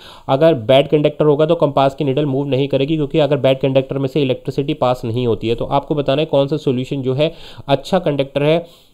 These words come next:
इलेक्ट्रिसिटी का, वही कंपास की सुई को घुमा पाएगा। तो फ़िफ़्टीन के लिए जो हमारे पास राइट आंसर है, that is option number three। यहाँ पर जो साल्ट सॉल्यूशन होता है भाई, साल्ट सॉल्यूशन जो है बहुत एक अच्छा सॉल्यूशन है, जो क्या करता है भाई,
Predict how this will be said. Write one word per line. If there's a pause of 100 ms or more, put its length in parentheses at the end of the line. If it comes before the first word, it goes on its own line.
(300)
इलेक्ट्रिसिटी
का, (180)
वही
कंपास
की
सुई
को
घुमा
पाएगा।
तो
फ़िफ़्टीन
के
लिए
जो
हमारे
पास
राइट
आंसर
है,
that
is
option
number
three। (360)
यहाँ
पर
जो
साल्ट
सॉल्यूशन
होता
है
भाई, (340)
साल्ट
सॉल्यूशन
जो
है
बहुत
एक
अच्छा (1200)
सॉल्यूशन
है,
जो
क्या
करता
है
भाई,